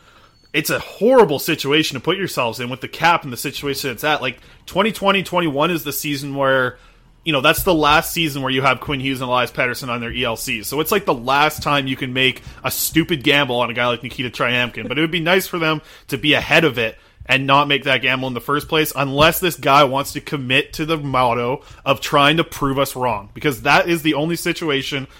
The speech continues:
where I'm fine with Nikita Tryamkin coming over here. If he can prove us wrong and prove a lot of Canucks Twitter wrong and prove a lot of Canucks fans wrong, because, like you mentioned,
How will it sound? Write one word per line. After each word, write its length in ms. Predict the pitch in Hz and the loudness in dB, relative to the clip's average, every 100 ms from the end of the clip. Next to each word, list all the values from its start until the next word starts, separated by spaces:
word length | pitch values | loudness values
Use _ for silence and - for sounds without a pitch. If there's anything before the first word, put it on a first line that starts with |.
| - | -6
where 120 | 135 127 | 0 4
I'm 200 | 139 135 | 4 4
fine 260 | 151 139 | 4 4
with 80 | 131 | 0
Nikita 280 | 123 139 127 | -4 -2 -2
Tryamkin 440 | 143 120 113 113 | -2 -2 -4 -6
coming 220 | 127 117 | -8 -6
over 180 | 107 107 | -8 -10
here. 160 | 110 107 | -10 -8
If 80 | 107 | -4
he 80 | |
can 160 | 170 170 | -2 -4
prove 300 | - 170 175 | -2 0 2
us 200 | 156 156 | 2 2
wrong 360 | 139 143 180 247 - - - | 0 2 2 -4 -16 -20 -8
and 160 | 139 143 | -4 -2
prove 200 | - 165 | 2 2
a 40 | |
lot 240 | 131 127 165 | 4 4 2
of 40 | |
Canucks 300 | 165 165 165 | 2 -4 -4
Twitter 240 | - 175 175 | -4 0 2
wrong 320 | 180 220 214 | 2 2 -2
and 180 | 127 120 | -8 -10
prove 240 | - 170 160 | -2 2 4
a 60 | |
lot 200 | 147 160 | 8 6
of 60 | 156 | 6
Canucks 300 | 156 214 - | 4 4 4
fans 260 | 143 123 | -2 0
wrong, 240 | 120 127 156 | 0 0 0
because, 340 | 147 156 139 - - _ - | 0 -2 -2 -10 -20 _ -4
like 180 | 139 | -2
you 60 | 175 | 2
mentioned, 400 | 214 - 123 | 2 2 -4